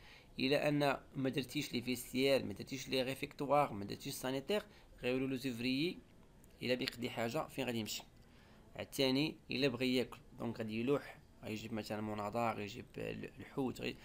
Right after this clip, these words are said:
غيبدا كيلوح ليك تما في الشونتي، وهنا غيتوسخ الشونتي ديالك، يولي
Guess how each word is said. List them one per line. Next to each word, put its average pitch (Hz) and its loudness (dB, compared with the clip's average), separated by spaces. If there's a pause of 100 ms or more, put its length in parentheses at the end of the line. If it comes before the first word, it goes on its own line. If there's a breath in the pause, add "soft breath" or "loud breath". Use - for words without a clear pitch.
(200 loud breath)
غيبدا 117 -2
كيلوح 131 -2
ليك 135 -4
تما 127 0
في 123 -8
الشونتي، 127 -4 (180)
وهنا 139 2
غيتوسخ 147 -4
الشونتي - -2
ديالك، 95 -10 (440 loud breath)
يولي 127 0